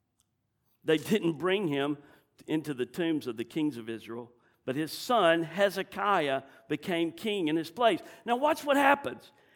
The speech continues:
Hezekiah does something. Why is Hezekiah important? Look at this. Chapter twenty-nine, verse one. Hezekiah, anybody in here twenty-five years old? Any of y'all twenty-five? Are you twenty-five?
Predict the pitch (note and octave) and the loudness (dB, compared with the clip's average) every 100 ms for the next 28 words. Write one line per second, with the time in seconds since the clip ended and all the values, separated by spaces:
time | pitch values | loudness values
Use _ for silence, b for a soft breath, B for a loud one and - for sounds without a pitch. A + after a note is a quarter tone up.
0 | b B3 C4+ C4+ B3+ A#3+ A#3 F#3+ A#3+ A3+ | b 2 2 2 2 6 6 6 2 2
1 | E3+ C#3+ G#2 - _ F#3+ A#3 - A#3 G#3+ | 0 0 -8 -16 _ 0 0 0 -2 -4
2 | - F#3 F#3+ F3 E3+ F#3+ D3 - _ - | -4 -2 0 -2 -6 -8 -8 -14 _ -10
3 | F#3 - C#3+ - _ b b - G3 G3 | -8 -6 -6 -8 _ b b -2 2 2
4 | G3 F#3+ G3+ G3+ G#3 F#3+ F#3 F#3 F#3 F3 | 0 -8 -4 -2 0 2 2 0 -4 -6
5 | F#3 F3+ C3 - B B - G#3+ A3+ A3+ | -4 -2 -4 -8 B B 0 2 2 0
6 | A3 A3 F#3+ C#3+ A#2+ - A#3 B3 A3+ G#3+ | -2 2 2 2 -2 -4 -2 4 4 4
7 | G3 F3+ F3+ F#3 F#3 F3+ E3 D#3+ D#3+ D3 | 0 0 0 -2 0 2 2 0 -6 -6
8 | D#3 D3+ - b b b E3+ F3+ E3+ D#3 | -8 -10 -14 b b b -2 0 0 -2
9 | F3+ E3+ E3 D3+ F3 - _ _ _ - | -4 -4 -4 -6 -6 -10 _ _ _ -16
10 | F3 G3 G3 F#3 F3+ F#3+ | -10 -8 -6 -2 -2 -4